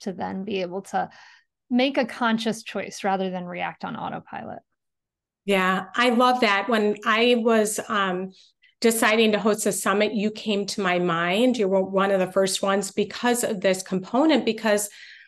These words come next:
Speaker 2: like you said, we can feel like we're failing. Why
Speaker 1: Mm-hmm.
Speaker 2: I'm, I'm hearing this knowledge, I'm hearing the how-to,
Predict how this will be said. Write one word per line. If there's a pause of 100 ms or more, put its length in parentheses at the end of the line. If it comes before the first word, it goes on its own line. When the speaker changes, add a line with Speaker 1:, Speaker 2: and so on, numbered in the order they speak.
(120)
Speaker 2:
like
you
said,
we
can
feel
like
we're
failing. (600)
Why
Speaker 1:
Mm-hmm.
Speaker 2:
I'm,
I'm
hearing
this
knowledge,
I'm
hearing
the
how-to,